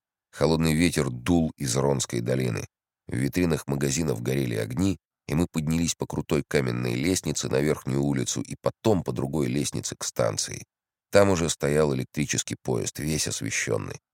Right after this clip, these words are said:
На большом циферблате было обозначено время отхода. Стрелки показывали десять минут шестого. Я посмотрел на станционные часы, было пять минут шестого.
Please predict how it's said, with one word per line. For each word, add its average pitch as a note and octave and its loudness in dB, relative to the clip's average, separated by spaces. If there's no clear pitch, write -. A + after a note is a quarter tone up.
На A#1+ -6
большом C2+ 4
циферблате C#2 4
было C2 2
обозначено C2 4
время B1+ 4
отхода. A#1+ -2
Стрелки C#2+ 2
показывали B1 2
десять A1+ -2
минут B1+ -4
шестого. - 0
Я A#1+ 0
посмотрел B1 0
на A1+ -2
станционные A1+ -2
часы, - 0
было D2+ 2
пять A#1+ 2
минут G1+ -6
шестого. - -2